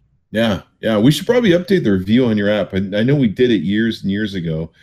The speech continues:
I actually looked it up 'cause I was like, "That name Govberg watches sounds very familiar."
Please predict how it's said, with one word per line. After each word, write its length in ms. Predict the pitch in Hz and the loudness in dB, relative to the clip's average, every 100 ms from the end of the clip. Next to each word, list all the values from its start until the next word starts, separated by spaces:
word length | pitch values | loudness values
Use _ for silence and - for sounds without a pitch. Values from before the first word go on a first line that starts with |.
| _ _ | _ _
I 80 | 98 | -4
actually 320 | 117 117 95 | -4 -2 -2
looked 240 | 90 110 - | 0 0 2
it 80 | 104 | 2
up 180 | 98 | 2
'cause 100 | - | 0
I 60 | 98 | -2
was 100 | 98 | 0
like, 160 | 98 92 | -2 -4
"That 160 | 151 165 | -6 -4
name 280 | 131 135 | -2 -2
Govberg 500 | 107 104 98 90 85 82 | -2 -2 -4 -6 -6 -4
watches 440 | 87 82 - 76 | -4 -4 -10 -14
sounds 260 | 82 78 - | -12 -12 -14
very 340 | - 110 101 | -4 -2 -2
familiar." 500 | - 85 80 71 71 | -4 -6 -4 -6 -12